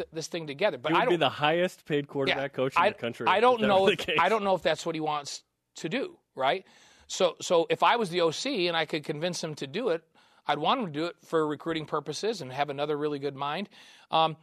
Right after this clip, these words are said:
Speaker 1: because I don't think Ty's the kind of guy that's gonna be vindictive and would try to undermine what you're doing. That's just not who he is. I mean,
Speaker 2: Yeah,
Speaker 1: we,
Speaker 2: it,
Speaker 1: we all know him. He's
Speaker 2: yeah.
Speaker 1: not that kind
Speaker 2: It,
Speaker 1: of guy.
Speaker 2: it's amazing that
Speaker 1: But
Speaker 2: he has no
Speaker 1: I,
Speaker 2: ego.
Speaker 1: I don't know that Ty wants to do that.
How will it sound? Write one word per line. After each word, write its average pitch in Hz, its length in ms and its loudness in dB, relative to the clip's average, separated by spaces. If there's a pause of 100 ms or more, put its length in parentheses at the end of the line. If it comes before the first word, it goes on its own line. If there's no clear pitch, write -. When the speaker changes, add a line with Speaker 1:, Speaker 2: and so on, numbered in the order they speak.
(100)
Speaker 1:
because 170 180 0
I 208 60 4
don't 214 120 -2
think 214 180 0
Ty's 196 260 0
the 175 80 -4
kind 185 220 -4
of 165 40 -4
guy 170 200 4
that's 151 180 -8
gonna 175 180 -6
be 160 120 -6
vindictive 151 640 -4 (400)
and 156 100 -2
would 151 80 -4
try 170 140 2
to 160 100 0
undermine 160 380 0
what 143 140 -6
you're 139 100 -6
doing. 180 260 -4
That's 123 180 -8
just - 200 -8
not 131 240 -6
who 127 180 -10
he 113 160 -6
is. - 420 -4
I 135 60 -6
mean, 120 120 0
Speaker 2:
Yeah, 117 60 0
Speaker 1:
we, 160 100 -4
Speaker 2:
it, 175 40 2
Speaker 1:
we 196 80 4
all 226 220 6
know 220 180 2
him. 156 60 -2
He's 160 120 -4
Speaker 2:
yeah. 156 60 -4
Speaker 1:
not 208 220 0
that 160 160 0
kind 175 180 -4
Speaker 2:
It, 151 40 -2
Speaker 1:
of 156 40 -4
guy. 170 240 2
Speaker 2:
it's 175 140 -2
amazing 151 440 0
that 120 140 -6
Speaker 1:
But 190 60 4
Speaker 2:
he 123 60 0
has 117 120 -6
no 110 180 -4
Speaker 1:
I, - 140 4
Speaker 2:
ego. 190 140 -12
Speaker 1:
I 233 140 6
don't 247 160 2
know 190 160 2
that 160 120 -6
Ty 160 200 0
wants 175 280 -2
to 139 60 -14
do 117 160 -16
that. 95 180 -12